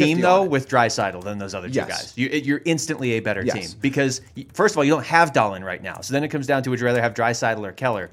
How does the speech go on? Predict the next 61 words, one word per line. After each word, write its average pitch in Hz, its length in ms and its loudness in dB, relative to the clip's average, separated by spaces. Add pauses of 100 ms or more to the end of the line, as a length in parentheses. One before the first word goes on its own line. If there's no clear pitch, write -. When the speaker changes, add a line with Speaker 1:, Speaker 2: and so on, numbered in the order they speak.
Speaker 2:
There's 127 180 -4
no 127 100 2
debate. 123 440 -4
Speaker 1:
Well, 180 240 6
and 180 180 -2
the 185 80 0
other 226 160 2
part 196 220 0
of 147 80 -2
this 139 200 -6
c-, - 100 -10 (180)
comes - 420 -8 (220)
into 123 140 -8
play 135 280 -2
here, 120 340 -4
which 107 300 -4
is 117 280 -6
the, 123 180 -2
the 117 200 -2
mental 123 400 -4
thing 101 200 -8
that 87 120 -10
you 98 40 -8
have 90 80 -10
to 92 100 -8
think 107 160 -8
about. 67 300 -10 (920)
You 139 180 0
don't 233 180 2
have 165 340 -4
Dahlin 135 300 -2
on 120 100 -8
your 104 80 -8
team 104 260 -12
right 67 200 -16
now. - 120 -20
Speaker 2:
That's - 160 -6
what 131 60 -2
I'm 120 60 -2
saying. 135 320 -2
Speaker 1:
Even 202 140 2
if 220 80 -2
you 240 60 4
have 196 80 4
the 220 60 2
number 208 160 0
one 185 140 -2
pick, 202 380 -4 (180)
you 143 140 -6
don't 220 120 6
have 196 200 -2
Dahlin 185 280 0
on 165 100 -2
your 135 100 -6
team 165 220 -10
right 78 160 -14
now. - 200 -20 (480)
So 202 260 2
in 175 100 0
your 208 200 -2
mind, 151 800 -8